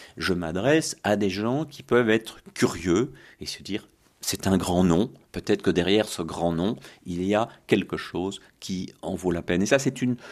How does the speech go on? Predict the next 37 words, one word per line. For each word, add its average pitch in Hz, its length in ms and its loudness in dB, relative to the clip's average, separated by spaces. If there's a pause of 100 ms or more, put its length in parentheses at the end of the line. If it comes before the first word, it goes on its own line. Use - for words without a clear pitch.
(140)
c'est - 200 -6
une 123 200 6
démarche 135 640 2
qui 98 120 -4
m'est 101 220 2
assez 107 260 0
naturelle, 113 720 4
et 101 80 2
j'aurais 107 260 4
la 107 120 6
même 131 400 6 (100)
envie 113 460 4
d'amener, 104 440 6
par 90 140 0
exemple, 92 240 -2
des 87 140 -2
gens 95 220 0
qui - 120 -10
sont 98 320 0 (300)
des 95 80 6
lecteurs 92 380 4
de 85 100 2
bande 87 200 4
dessinée 85 540 2 (100)
vers 101 260 2
un 98 100 4
univers 92 400 2
comme 80 160 -2
celui 87 260 -6
de 80 80 -10
Paul 80 220 -6
Valéry, 80 400 -6 (560)
que 123 400 6
des 101 180 2
gens 98 240 4
qui - 140 -6
sont 87 200 -10